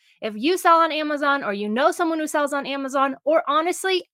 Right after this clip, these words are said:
any selling platform, whether it's Etsy, Mercari, Poshmark, eBay, Walmart, I would love to talk to you and hear your story.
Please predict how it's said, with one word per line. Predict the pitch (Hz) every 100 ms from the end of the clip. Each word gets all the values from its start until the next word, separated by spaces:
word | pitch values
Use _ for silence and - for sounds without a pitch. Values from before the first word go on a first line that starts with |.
| -
any | 277 294 320
selling | 311 285 254 254
platform, | - 233 - - 185 170
whether | 185 190 202
it's | 196 - -
Etsy, | 285 - - 262 - _ 190
Mercari, | - 285 285 285 285 269 _ -
Poshmark, | 311 311 - 302 285 277 277 _ _ - 320
eBay, | 330 302 285 262 262 262 _ _ _ 214
Walmart, | 220 302 403 320 294 294 - _ -
I | 262
would | 302 302
love | 294 302
to | 302 330
talk | 277 277 -
to | 269
you | 247
and | 247 254
hear | 233 226
your | 202 202
story. | 214 - 247 226 180